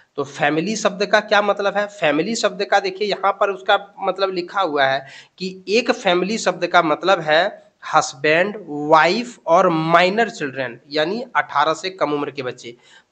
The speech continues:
पति, पत्नी और अठारह साल से कम उम्र के बच्चे को मिला करके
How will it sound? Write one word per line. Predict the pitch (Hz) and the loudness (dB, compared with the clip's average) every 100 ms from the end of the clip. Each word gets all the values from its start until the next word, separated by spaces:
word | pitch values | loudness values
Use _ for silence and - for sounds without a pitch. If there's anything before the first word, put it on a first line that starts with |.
| _ | _
पति, | 175 175 233 254 - | 2 2 -6 -8 0
पत्नी | 180 175 185 240 | 0 2 -2 -2
और | 254 156 160 160 | 0 4 4 4
अठारह | 156 - 151 175 202 | 0 0 0 2 2
साल | 180 165 | 0 -2
से | 160 185 | -2 -8
कम | 185 196 | -2 0
उम्र | 208 196 190 | 0 -2 -4
के | 190 | -4
बच्चे | 185 156 143 - | -4 -4 -6 -6
को | 190 190 | -4 -2
मिला | 175 170 170 | -2 2 2
करके | 180 180 180 | 2 -6 -6